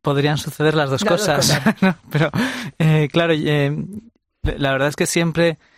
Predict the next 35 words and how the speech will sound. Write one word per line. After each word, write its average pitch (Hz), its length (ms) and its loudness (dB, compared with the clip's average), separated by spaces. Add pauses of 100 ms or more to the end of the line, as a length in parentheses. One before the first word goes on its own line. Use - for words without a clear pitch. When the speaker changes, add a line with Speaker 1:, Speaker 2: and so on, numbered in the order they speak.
(320)
Speaker 1:
eh, 156 240 -2
tengo 151 260 2
cierta 156 360 0
prevención, 147 760 0
¿no? - 120 -2
Porque 127 220 -6
me 127 100 -2
parece 127 320 -4
que 139 100 -4
muchas 135 400 -4
veces, 135 480 -4
eh, 135 220 -6
hemos 131 180 -2
visto 135 240 -4
cómo 139 200 0
hemos 135 260 -2
ido 139 180 2
moviendo 135 500 0
el 127 100 0
umbral 127 360 0
de 131 100 0
lo 131 160 0
aceptable, 135 640 -2
digamos, 127 380 0
de 135 60 -2
la 127 80 2
intromisión 123 520 0
con 117 180 0
el, 117 220 -4 (360)
con 123 160 -2
el 117 140 -2
covid, 131 380 0
¿no? 147 160 2
Y 151 80 0
deci-, 127 500 -6